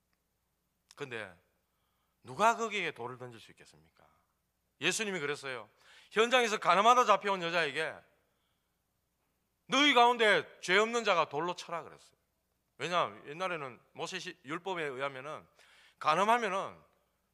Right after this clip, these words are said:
돌로 쳐서 그 자리에서 뭐 심판하도록 돼 있었단 말이죠. 돌로 쳐 맞아서 죽어야 되는 거예요. "너희 가운데 죄 없는 사람이 돌로 쳐라." 그랬어요.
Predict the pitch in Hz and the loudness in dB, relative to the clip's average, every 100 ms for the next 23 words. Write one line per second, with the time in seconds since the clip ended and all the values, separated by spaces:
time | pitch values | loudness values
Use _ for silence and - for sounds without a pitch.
0 | _ 147 208 240 233 180 135 143 226 214 | _ -2 2 2 0 -8 -6 0 0 0
1 | 147 107 _ _ 92 85 _ _ _ _ | -8 -14 _ _ -20 -20 _ _ _ _
2 | _ _ _ _ _ _ _ - - 185 | _ _ _ _ _ _ _ -18 -14 -4
3 | 185 165 127 104 110 95 - 85 78 76 | -2 -2 -6 -14 -16 -18 -20 -20 -20 -20
4 | _ 82 _ _ _ - 175 220 - 208 | _ _ _ _ _ -8 -6 -6 -8 -10
5 | 165 139 175 220 - 202 330 311 90 82 | -12 -8 -6 -6 -8 -12 -10 -10 -12 -20
6 | 69 _ _ _ _ _ _ _ _ _ | -20 _ _ _ _ _ _ _ _ _
7 | _ - - 185 214 220 247 254 214 131 | _ -20 0 4 8 10 8 6 2 2
8 | - 160 185 202 180 160 156 175 226 _ | 0 -4 -2 -4 -4 -4 -6 -8 -16 _
9 | _ _ _ _ _ _ 113 117 - 147 | _ _ _ _ _ _ -20 -18 -16 -14
10 | 139 127 123 | -14 -16 _